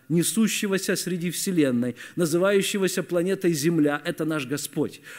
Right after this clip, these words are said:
Он везёт нас домой, и Он нас доведёт туда, и мы придём туда. И Он, когда уходил, Иисус Христос, с этой земли, Он говорит: «Я иду для того, чтобы приготовить место вам».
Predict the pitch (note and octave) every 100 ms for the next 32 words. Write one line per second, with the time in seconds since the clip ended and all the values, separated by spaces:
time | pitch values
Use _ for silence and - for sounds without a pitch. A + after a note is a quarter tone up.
0 | - G3 C#4 B3 F3+ G#3 D3+ A#3+ C#4 F#3
1 | A#3 G#3+ C#3 D#3 A3+ C4+ G3+ G#2+ - -
2 | A#3+ A#3 C#4+ C4 B3 B3 - C#3 B3+ B3+
3 | F3+ A3 D#4 A3 C4+ G#3 G3+ C#3 - -
4 | - G#3 A#3+ D4+ - C#4 E3 A#3 E4+ C#4
5 | C#4 G3 E3 A2+ - - - A#3+ A3+ A3
6 | D#4 C4 - A3 G3+ A3 A3 - G#3 A3
7 | C#4+ G3 G#3+ F#3+ - B3 - A#3 F#3+ -
8 | B3+ - A#3+ A#3 A3 F3 G#3+ A3+ A3 G3+
9 | A3 G3+ G#3 A3 A#3+ F3+ E3+ A3+ G#3 A3
10 | D#3+ A3 C4 F3+ G#3+ G#3+ A#3 A#3+ B3 A#3+
11 | - A#3+ G#3+ A3+ B3+ B3+ G#3+ F3 G#3+ C#4
12 | A#3+ - A3 G3+ A3+ E3+